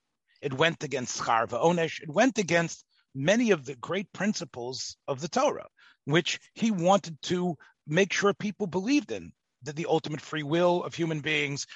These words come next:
the fact that they would be punished for their actions, that who they were was not dictated by something that was in the past. He could not find any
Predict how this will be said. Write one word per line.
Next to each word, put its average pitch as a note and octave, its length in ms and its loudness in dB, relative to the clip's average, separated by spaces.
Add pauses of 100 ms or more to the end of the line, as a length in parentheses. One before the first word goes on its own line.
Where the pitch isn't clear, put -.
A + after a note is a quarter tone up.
(160)
the C#3 60 -2
fact C#3+ 340 0
that C3+ 140 -8
they D3 180 2
would C3+ 220 -8
be A#2+ 260 -10 (300)
punished - 560 2 (300)
for E3 680 4 (260)
their D#3+ 220 4
actions, C#3+ 640 -2 (320)
that D3+ 280 4 (400)
who C4 240 4
they G#3+ 180 4
were F3+ 560 6 (560)
was D3 260 -2
not F3+ 360 4
dictated D#3+ 540 -2
by C3 120 -4
something D3 560 -2 (220)
that - 60 -14
was G#2+ 120 -8
in A#2+ 60 -8
the A#2 80 -6
past. G#2+ 400 -6 (180)
He A#3 160 2
could A3 220 4
not G#3+ 280 4
find E3 680 0 (460)
any G3+ 460 4